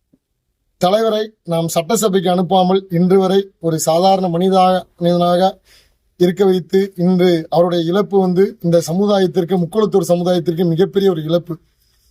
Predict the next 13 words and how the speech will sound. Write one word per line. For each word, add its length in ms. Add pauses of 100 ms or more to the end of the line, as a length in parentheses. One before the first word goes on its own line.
இனிவா-, 560
இனியாவது 580
இந்த 200
முக்குளத்தூர் 560
சமுதாயம் 520 (380)
தன்னுடைய 600
சமுதாயத்தின் 1000
முன்னேற்றத்திற்காக, 1000
தன்னுடைய 420
சமுதாயத்தின் 760 (240)
விடுதலைக்காக 800
போராடக்கூடியவர்களுக்கு 1200 (380)
பின்பு 360